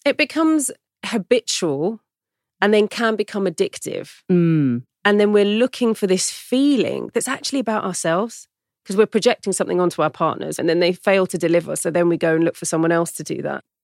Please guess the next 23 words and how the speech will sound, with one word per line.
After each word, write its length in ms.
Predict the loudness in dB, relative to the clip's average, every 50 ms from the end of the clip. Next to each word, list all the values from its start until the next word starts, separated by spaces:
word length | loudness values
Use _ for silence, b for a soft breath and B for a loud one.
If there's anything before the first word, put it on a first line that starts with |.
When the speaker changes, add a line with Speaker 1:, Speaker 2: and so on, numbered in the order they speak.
| _ -10
Speaker 2:
So 340 | -2 0 2 2 2 0 _ _ _ 0
is 180 | 0 2 2 2
it 160 | 0 -2 0
that 180 | -2 -4 -2 -2
we 180 | -2 0 0 0
have 240 | 0 0 -2 -2 -2
the 100 | -4 -6
fear 640 | -6 -6 -8 -6 -2 -2 0 0 0 0 0 -2 -2 _
of 280 | -2 -2 -2 -2 -2 -2
the 100 | 0 0
mundane 920 | 2 2 2 2 2 2 2 2 0 0 2 2 2 2 2 2 2 0 -2 _ _ _ _ _ 2
in 140 | 4 4 4
a 80 | 4 2
committed 480 | 0 -2 0 0 0 0 -2 -4 -6 -4
relationship? 1000 | -2 -2 -2 -2 -4 -4 -6 -6 -6 -6 -6 -8 -8 -8 -10 -10 -12 _ _ -20 -20 _ _ _ _ -4
So 140 | -2 0 2
Speaker 1:
Uh, 40 | 2
Speaker 2:
we're 80 | 2
looking 340 | 4 2 2 2 2 0 0
Speaker 1:
yeah. 40 | 0
Speaker 2:
for 100 | -2 -2
the 80 | -4
drama. 600 | -2 0 2 2 2 2 0 0 -2 -4 -6 -10